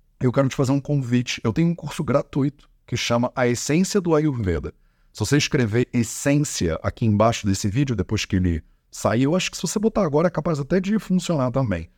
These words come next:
Eu mando pra você o link. Mas aqui no Instagram, você encontra na bio do Instagram. Na minha bio, se você clicar, tem um botãozinho, abre vários links. Tem um link lá que chama A Essência do Ayurveda.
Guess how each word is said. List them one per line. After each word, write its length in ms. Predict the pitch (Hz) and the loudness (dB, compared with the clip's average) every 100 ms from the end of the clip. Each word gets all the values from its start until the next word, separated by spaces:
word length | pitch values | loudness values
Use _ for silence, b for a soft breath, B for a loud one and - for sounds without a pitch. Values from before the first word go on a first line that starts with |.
| _ _ - | _ _ 0
Eu 120 | 147 | 2
mando 180 | 156 160 | 4 2
pra 120 | 143 | 0
você 200 | 143 - | -2 -2
o 80 | 139 | -4
link. 340 | 101 87 87 - _ _ - | -4 -6 -8 -14 _ _ -4
Mas 300 | 127 135 139 | 0 2 2
aqui 260 | - - | 0 0
no 140 | 196 202 | 4 4
Instagram, 440 | 160 - 120 160 | 2 0 0 0
você 200 | 160 - | 0 -2
encontra 340 | 175 175 170 180 | 0 0 0 0
na 140 | 185 | 0
bio 460 | 160 165 170 117 95 | 0 2 4 2 2
do 140 | 110 | -2
Instagram. 440 | 104 117 104 104 | 0 0 2 2
Na 140 | 95 95 | 2 2
minha 200 | 117 104 | 0 -2
bio, 240 | 147 160 | 0 0
se 60 | 123 | 0
você 160 | 117 | -4
clicar, 300 | 131 120 139 | -2 0 0
tem 140 | - 117 | 0 0
um 200 | 101 98 | 2 0
botãozinho, 520 | 98 104 104 120 135 | -2 -2 -2 0 2
abre 240 | 123 120 | 2 2
vários 300 | 104 139 113 | 0 0 0
links. 380 | 117 165 139 - | 2 2 2 -2
Tem 140 | 131 131 | 0 2
um 100 | 131 | 2
link 200 | 131 127 | 2 0
lá 120 | 120 | -2
que 80 | - | -2
chama 300 | 127 131 - | -2 -2 -2
A 140 | 131 | 0
Essência 400 | 131 - 147 147 | 0 2 0 0
do 80 | 139 | 0
Ayurveda. 480 | 147 151 135 107 | 2 2 2 0